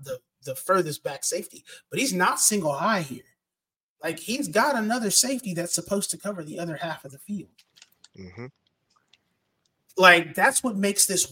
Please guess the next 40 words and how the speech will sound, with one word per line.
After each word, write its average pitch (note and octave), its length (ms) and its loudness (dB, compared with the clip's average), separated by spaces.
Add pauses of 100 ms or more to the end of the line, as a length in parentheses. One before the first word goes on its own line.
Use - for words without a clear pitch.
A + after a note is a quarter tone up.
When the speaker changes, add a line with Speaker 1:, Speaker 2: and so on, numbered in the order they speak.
Speaker 1:
worse. - 420 4
That's F#3 320 2
what G#3 100 0
makes F#3+ 300 2
me F#3+ 80 0
even E3+ 400 2
more F3+ 460 6
frustrated C#3 580 -4
about B2 260 -12
this B2+ 140 -4
play, B2 420 -10 (380)
is F3+ 160 8
you A#3+ 80 12
can B3+ 180 6
see C4 540 8
that F3 140 2
he's G#3+ 240 2
starting G3 380 6
to D#3+ 60 2
back E3+ 380 0
up F#3 200 4
and D#3 200 0
start F#3 280 4
to C#3+ 60 -4
cover. F#3 360 2
And F3+ 200 2
you A3 100 6
can G3+ 180 -2
see B3+ 260 2
that G3+ 140 0
he F#3+ 160 2
looks, D#3+ 240 -4 (200)
he C3 140 -6
checks C#3 320 0
over D#3+ 220 2
here E3 320 4
real E3+ 160 2
quick E3+ 340 -2
with, D#3 160 2 (480)
with, - 260 0